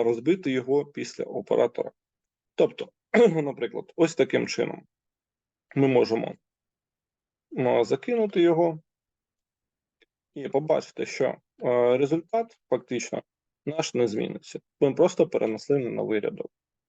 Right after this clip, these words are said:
Або можемо ось тут змінна result перенести на новий рядок. Зберігаємо, м, відкриваю наш браузер, і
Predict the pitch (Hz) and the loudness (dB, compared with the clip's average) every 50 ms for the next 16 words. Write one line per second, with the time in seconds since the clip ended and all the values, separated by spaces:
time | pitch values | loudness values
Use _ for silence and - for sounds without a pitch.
0 | _ _ - - 254 233 254 214 185 170 151 143 143 135 127 123 117 - - 131 | _ _ -4 -2 0 2 2 4 4 4 4 4 4 4 4 4 4 2 -2 -6
1 | 120 123 - - - - 120 135 139 143 131 123 120 120 120 - - - - 143 | -6 -6 -8 -20 -16 -6 -2 2 2 2 2 2 2 0 -2 -2 -4 -4 0 2
2 | 151 165 170 220 220 214 202 - - - 113 113 117 117 120 - - 147 139 127 | 2 4 4 4 2 2 0 -2 -4 -2 -2 -2 -2 -4 -6 -6 -6 -6 -4 -4
3 | 120 113 113 110 110 110 117 113 107 - - _ _ _ _ _ _ _ _ _ | -2 -2 0 0 0 -2 -2 -2 -4 -4 -4 _ _ _ _ _ _ _ _ _
4 | _ - 147 160 175 175 170 160 190 196 190 180 170 165 160 156 156 151 _ _ | _ -6 -2 2 2 2 2 4 2 2 4 2 2 2 0 -2 -4 -6 _ _
5 | _ _ _ _ _ _ _ _ _ _ _ _ _ _ _ _ _ _ _ _ | _ _ _ _ _ _ _ _ _ _ _ _ _ _ _ _ _ _ _ _
6 | _ _ - - 143 131 131 127 127 127 127 131 - - - 120 117 117 117 113 | _ _ -14 -10 -8 -6 -4 -4 -2 2 2 2 2 4 6 6 6 6 6 4
7 | - - - _ _ _ - 120 123 120 143 165 180 175 170 165 151 151 156 156 | 2 -2 -6 _ _ _ -10 -8 -6 -4 0 2 4 4 4 4 4 0 0 -2
8 | _ _ _ _ _ _ _ _ _ _ _ _ _ _ _ _ - 165 143 123 | _ _ _ _ _ _ _ _ _ _ _ _ _ _ _ _ -4 -2 0 0
9 | 117 | -2